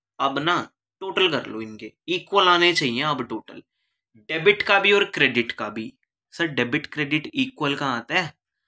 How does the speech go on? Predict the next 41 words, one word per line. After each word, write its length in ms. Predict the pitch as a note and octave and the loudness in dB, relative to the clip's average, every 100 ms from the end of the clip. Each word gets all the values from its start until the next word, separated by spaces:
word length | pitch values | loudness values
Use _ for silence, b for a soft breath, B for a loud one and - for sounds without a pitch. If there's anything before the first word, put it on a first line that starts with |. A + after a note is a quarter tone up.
| _ _ | _ _
वो 60 | B2 | 0
तो 100 | D3 | 2
माइनस 360 | D3 C3 C#3+ | 4 2 0
करके 220 | - C#3 D3 | 0 -2 -2
निकालते 400 | C3 A#2+ A#2 D#3 | 0 -2 -2 -2
हैं 80 | |
ना। 140 | F#3 B B _ | -4 B B _
बेटा, 180 | D3 G3 | 2 4
वो 140 | G3+ | 4
सारी 340 | G3+ G#3 F#3 F#3+ | 4 4 4 4
चीज़ें 220 | F#3+ G3+ | 2 0
फिल 300 | G3+ G#3+ G3+ | 2 2 4
कर 180 | G3 F3+ | 4 2
दी 120 | D#3 | 2
ना 120 | F3 | 0
मैंने, 280 | A#3+ A#3 B3 - _ | -2 -2 -6 -12 _
ये 80 | D#3+ | 0
माइनस 360 | F3 E3 F3+ - | 4 4 2 0
करके 260 | G3+ F#3 | -2 0
ही 80 | G3+ | 2
आता 220 | F#3 D#3 | 4 4
होगा 240 | D#3 D#3 F3 | 2 2 0
ना, 220 | A#3 - _ _ _ - | -2 -8 _ _ _ -8
सब 200 | - G#3 | 2 2
फिल 320 | - G#3+ G#3 | 4 2 4
कर 160 | F#3+ | 2
दिया 180 | D#3 D#3+ | 0 -2
ना। 160 | F3 F#3+ _ _ _ _ _ | -4 -8 _ _ _ _ _
अब 260 | F#3 F3 F3+ | 0 2 4
तो 80 | G3 | 4
टोटल 340 | F3 E3+ E3 | 6 4 4
आना 220 | B2 A2 | 2 0
चाहिए, 260 | A2 - A#2 | -6 -6 -2
नहीं 200 | C3 C#3+ | 2 4
तो 100 | D3 | 4
हम 220 | C3+ C#3+ | 2 2
गलत 260 | C3 A2+ A2 | 2 2 -2
कर 160 | A2+ | -8
रहे 100 | G2 | -14
हैं। 80 | G2 | -18
फिर 200 | - - | -20 -20